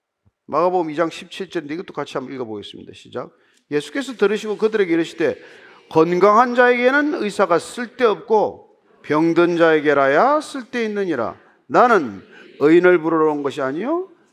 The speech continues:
죄인을 부르러 왔노라. 건강한 사람이 병원에 왜 갑니까?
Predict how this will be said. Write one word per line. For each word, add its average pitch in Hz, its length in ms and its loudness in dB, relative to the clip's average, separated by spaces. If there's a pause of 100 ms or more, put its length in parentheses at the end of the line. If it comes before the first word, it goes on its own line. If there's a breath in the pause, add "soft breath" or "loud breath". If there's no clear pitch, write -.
(140)
죄인을 320 500 -2
부르러 139 720 -4 (100)
왔노라. 104 640 -12 (1800)
건강한 254 480 2
사람이 262 300 0
병원에 170 320 0
왜 139 160 0
갑니까? 123 720 -8